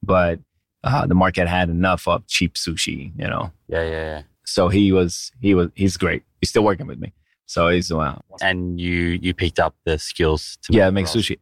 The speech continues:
Speaker 1: I mean, I had to. I had no
Speaker 2: Yeah.
Speaker 1: other choice. I, I, I, not necessarily I wanted to, but I had to, if not.
Speaker 2: And, and what was, I guess, opening up on Fourteenth Street, it's, I mean, it's, it's a sh-,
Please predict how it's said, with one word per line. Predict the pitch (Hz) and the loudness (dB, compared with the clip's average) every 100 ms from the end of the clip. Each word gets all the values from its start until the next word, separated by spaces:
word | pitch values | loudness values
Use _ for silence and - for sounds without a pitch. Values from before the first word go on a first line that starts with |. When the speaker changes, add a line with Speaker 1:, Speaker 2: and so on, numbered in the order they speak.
| - | -2
Speaker 1:
I | 123 | 0
mean, | 87 | 0
I | 87 101 | -2 0
had | 107 104 | 2 0
to. | 90 82 | -4 -6
I | - 98 | 0 2
had | 101 | 4
no | 107 | 4
Speaker 2:
Yeah. | |
Speaker 1:
other | 107 107 | 4 2
choice. | 92 98 - | 0 -2 2
I, | 113 127 123 113 | 2 2 2 -2
I, | - | -4
I, | - - _ | -12 -16 _
not | 123 120 139 | 0 2 2
necessarily | 139 110 110 123 107 | 0 -2 2 4 4
I | 107 | 4
wanted | 120 120 90 | 4 2 0
to, | 82 - _ | -12 -20 _
but | 95 87 - | 2 2 0
I | - 95 | 0 2
had | 101 90 | 2 0
to, | 92 | -4
if | 90 - | -4 -2
not. | 92 | 0
Speaker 2:
And, | 107 113 - | 2 0 -2
and | 120 107 | -2 0
what | 131 143 | 0 2
was, | 151 135 - - _ - | 0 0 -2 -14 _ -4
I | |
guess, | 107 123 - - _ - | 0 0 -2 -12 _ -2
opening | 104 - 90 | -2 -2 -2
up | 87 85 | -2 -2
on | 82 | -6
Fourteenth | - 92 82 80 82 | 0 0 2 0 0
Street, | - 85 76 76 _ _ | 0 0 0 -2 _ _
it's, | 82 80 - - - | -2 -2 -6 -14 -6
I | 92 | -2
mean, | 78 | -2
it's, | 73 - - | -4 -12 -10
it's | 82 - | -6 -2
a | |
sh-, | 80 - | -2 -2